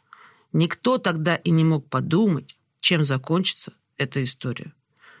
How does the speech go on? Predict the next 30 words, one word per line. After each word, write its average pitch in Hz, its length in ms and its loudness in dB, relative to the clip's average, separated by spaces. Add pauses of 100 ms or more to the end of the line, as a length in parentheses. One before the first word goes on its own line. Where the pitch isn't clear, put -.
(160)
Потому 220 240 4
что 220 140 0
после 208 300 2
первого 202 480 2
ремонта 170 680 2 (260)
лужа 185 320 2
в - 60 -6
период 185 440 0
обильных 175 760 4
осадков 233 760 0
встала 214 640 4
с 127 180 -4
двух 185 400 2
сторон 202 520 2
от 165 160 2
заплатки. 160 680 0 (400)
Она 190 280 4
пыталась 226 480 2
попасть 233 460 0
на 196 100 2
прежнее 190 480 2
место, 220 460 2 (340)
но 175 120 4
асфальтовые 196 600 2
берега 185 480 2
не 202 160 4
давали 208 460 4
войти 165 340 2
на 185 120 4
территорию. 143 640 -2